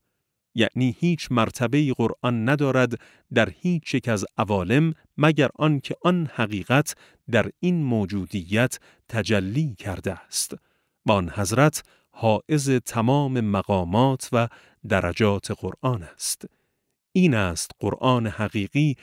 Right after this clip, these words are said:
و حقیقت قرآن. آن وقت این قرآن در روز قیامت حرکت می‌کند. امیرالمؤمنین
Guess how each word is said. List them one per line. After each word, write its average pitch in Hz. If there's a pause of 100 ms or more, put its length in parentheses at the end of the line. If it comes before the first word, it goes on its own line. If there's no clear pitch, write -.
(260)
و 101
حقیقت 95
قرآن. 95 (1000)
آن 101
وقت 107
این 110
قرآن 143 (500)
در 110
روز 123
قیامت 107
حرکت 117
می‌کند. 98 (800)
امیرالمؤمنین 104